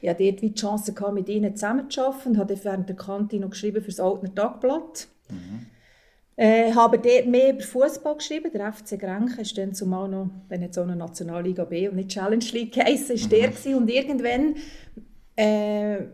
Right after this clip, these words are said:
Speaker 1: Hockey ist mehr so, bin ich mehr Fan gewesen. Also ich weiss, mein Bruder, der vier Jahre älter ist, hat mich immer mitgeschleppt an, äh, Spengler Cup. Ich durfte damals von einer Kollegin dürfen das H C Lugano Liebli mit dem Fünfi vom Andi Thon hinten drauf ausleihen und bin damals mit dem am Spengler Cup.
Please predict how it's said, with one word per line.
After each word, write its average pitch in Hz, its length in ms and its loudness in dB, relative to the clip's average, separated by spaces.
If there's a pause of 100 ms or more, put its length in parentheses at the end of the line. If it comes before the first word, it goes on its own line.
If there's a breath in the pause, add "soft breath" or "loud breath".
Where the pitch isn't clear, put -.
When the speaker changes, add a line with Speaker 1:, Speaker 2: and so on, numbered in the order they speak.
(600)
Speaker 1:
Hockey 254 340 8
ist 262 140 2
mehr 240 200 4
so, 247 120 0
bin 240 160 2
ich 220 80 6
mehr 220 180 4
Fan 220 440 -2
gewesen. 196 240 -4
Also 185 140 -2
ich 196 80 -4
weiss, 202 180 -4
mein 208 140 2
Bruder, 208 240 -2
der 220 260 -14
vier 202 240 -2
Jahre 202 200 -2
älter 202 200 -6
ist, 190 120 -10
hat 190 140 -6
mich 190 120 -6
immer 196 160 -4
mitgeschleppt 196 960 -6 (220)
an, 175 280 -2
äh, 180 220 -6
Spengler 226 440 -4
Cup. 220 300 -6
Ich 202 80 -4
durfte 190 160 -6
damals 190 240 -4
von 180 120 -8
einer 180 100 -8
Kollegin 185 460 -2
dürfen 180 260 -6
das - 120 -14
H 180 160 -6
C - 100 -10
Lugano 185 400 -4
Liebli 196 340 -6
mit 180 160 -4
dem 175 100 -4
Fünfi 196 340 -10
vom 185 160 -4
Andi 185 260 -4
Thon 202 300 0
hinten 208 280 0
drauf 208 320 -6
ausleihen 208 500 -2
und 185 60 -6
bin 190 120 -6
damals 185 300 -4
mit 185 200 -4
dem 190 160 -4
am 190 60 -2
Spengler 233 400 -4
Cup. 294 340 -8